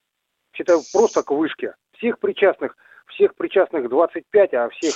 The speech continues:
э, кто выгодоприобретать-, выгодоприобретатели изначально сразу же, вот, там, извините меня, какой-нибудь, э,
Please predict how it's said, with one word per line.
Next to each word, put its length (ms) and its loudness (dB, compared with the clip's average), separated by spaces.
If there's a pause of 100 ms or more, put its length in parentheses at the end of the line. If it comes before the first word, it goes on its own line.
э, 540 0
кто 260 0
выгодоприобретать-, 920 0 (240)
выгодоприобретатели 1160 -2 (640)
изначально 840 -2 (180)
сразу 320 2
же, 100 0
вот, 180 -4 (280)
там, 180 0
извините 300 -2
меня, 200 -2
какой-нибудь, 420 -4
э, 180 0